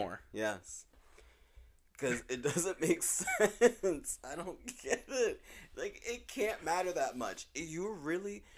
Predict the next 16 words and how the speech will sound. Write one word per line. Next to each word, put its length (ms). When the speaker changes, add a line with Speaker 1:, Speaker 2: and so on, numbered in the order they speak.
Speaker 2:
you're 140
really 300
this 220
pressed. 540
This 200
hurt 340
you 160
so 260
much 300
personally 680
that 340
the 80
candidate 760
that 180
you 240
wanted 480